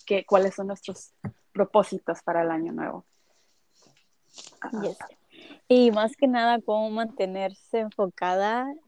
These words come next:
Speaker 2: y mantener esos propósitos, like, throughout the year para <laughs> terminarlos, porque muchas veces, y yo me incluyo,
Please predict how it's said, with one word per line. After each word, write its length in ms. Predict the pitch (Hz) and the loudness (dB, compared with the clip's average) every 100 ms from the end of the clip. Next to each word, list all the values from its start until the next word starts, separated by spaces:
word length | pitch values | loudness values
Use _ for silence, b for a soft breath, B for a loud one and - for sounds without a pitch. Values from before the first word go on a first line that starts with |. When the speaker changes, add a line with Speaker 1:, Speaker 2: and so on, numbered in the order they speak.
| _ | _
Speaker 2:
y 120 | 220 | -8
mantener 600 | 202 196 185 - 190 185 | -6 -6 -4 -2 0 -2
esos 240 | 190 226 214 | -4 -6 -6
propósitos, 920 | 202 185 - 190 196 202 202 208 202 | -4 -4 -2 -2 -2 -2 2 2 2
like, 240 | 202 175 - | 0 -2 -2
throughout 380 | 190 185 190 - | 2 6 6 6
the 140 | 202 | -2
year 560 | 196 196 190 190 190 - _ | -4 -2 0 0 0 -8 _
para 180 | 185 180 - | -4 -4 -2
<laughs> 180 | 196 214 | -4 -2
terminarlos, 520 | 208 196 196 214 220 | 0 -2 0 -2 -4
porque 400 | 240 226 202 190 | -6 -6 -4 -4
muchas 360 | 190 196 220 214 | -8 -8 -4 -2
veces, 400 | 202 202 214 220 b b b b b - | -2 0 -2 -4 b b b b b -6
y 100 | 196 | -2
yo 100 | 185 | -2
me 80 | 190 | -4
incluyo, 540 | 208 208 202 202 240 | -2 2 4 4 4